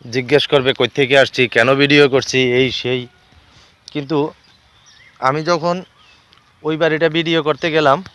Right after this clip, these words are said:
উনি আমারে বাড়ি কোথায় জিজ্ঞেস করলো। তারপরে বললাম যে আমি আসলে যেখানেই যাই, সুন্দর পরিবেশ দেখলে, সুন্দর একটা বাড়ি দেখলে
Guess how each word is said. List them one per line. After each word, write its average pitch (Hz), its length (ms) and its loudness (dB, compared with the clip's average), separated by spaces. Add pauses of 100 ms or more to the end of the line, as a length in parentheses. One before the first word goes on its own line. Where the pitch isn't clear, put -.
(1300)
উনি 156 280 -4
আমারে 151 460 0 (1200)
বাড়ি 139 240 0
কোথায় 156 260 -2
জিজ্ঞেস 156 340 -2
করলো। 131 300 -2 (1500)
তারপরে 139 400 -2
বললাম 135 340 -2
যে 131 120 -4
আমি 131 220 -4
আসলে 135 380 -8 (200)
যেখানেই 127 500 -6
যাই, 156 260 0
সুন্দর 127 460 -4 (880)
পরিবেশ 120 400 -4
দেখলে, 117 360 -8
সুন্দর 120 360 -10
একটা 120 240 -8
বাড়ি 117 280 -4
দেখলে 113 380 -12